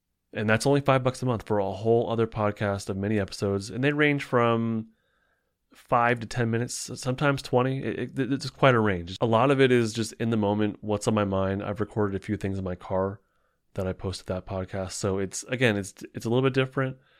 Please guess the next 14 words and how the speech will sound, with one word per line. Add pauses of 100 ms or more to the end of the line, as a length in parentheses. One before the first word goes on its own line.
(340)
It's,
uh,
there's
some
experimental
stuff
here (500)
i-,
or,
or
in
that
podcast. (200)
The